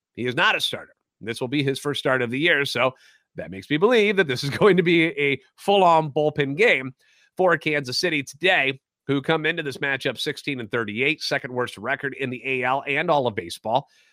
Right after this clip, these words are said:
They're three and seven in their last ten, and plain and simple, are not a very good baseball team. Unfortunately for the Cardinals,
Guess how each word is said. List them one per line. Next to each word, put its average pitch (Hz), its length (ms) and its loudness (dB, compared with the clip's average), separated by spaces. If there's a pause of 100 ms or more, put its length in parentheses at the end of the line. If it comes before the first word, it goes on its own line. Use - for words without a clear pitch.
(200)
They're 117 180 4
three 160 220 -2
and 156 100 -4
seven 151 300 2
in 147 40 0
their 131 120 -2
last 117 340 -2
ten, 143 180 2
and 156 100 -2
plain 139 180 -2
and 127 100 -6
simple, 135 320 -6
are - 100 0
not 135 300 -2
a 139 60 -8
very 110 200 -4
good 110 140 -6
baseball 123 460 -2
team. 92 360 -6
Unfortunately 156 680 0
for 131 120 -6
the 117 60 -6
Cardinals, 269 500 6